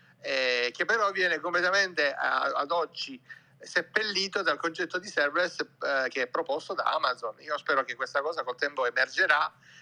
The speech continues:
e si capirà che serverless è un concetto molto più generico di qualche function che vengono messe lì. È semplicemente quello che io chiamo l'automazione dei container, è lo strato successivo. Io dico banalmente che il serverless è come il C M S del cloud.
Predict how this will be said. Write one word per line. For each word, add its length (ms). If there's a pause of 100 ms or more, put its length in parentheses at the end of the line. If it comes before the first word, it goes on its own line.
e 60
si 120
capirà 340
che 100
serverless 420
è 60
un 60
concetto 340
molto 200
più 140
generico 720 (320)
di 140
qualche 360
function 720
che 100
vengono 340
messe 300
lì. 120
È 100
semplicemente 500 (240)
quello 200
che 100
io 60
chiamo 260
l'automazione 580
dei 80
container, 600
è 200
lo 100
strato 440
successivo. 640
Io 140
dico 260 (320)
banalmente 720
che 160
il 100
serverless 720 (300)
è 100
come 280
il 60
C 200
M 160
S 180
del 120
cloud. 460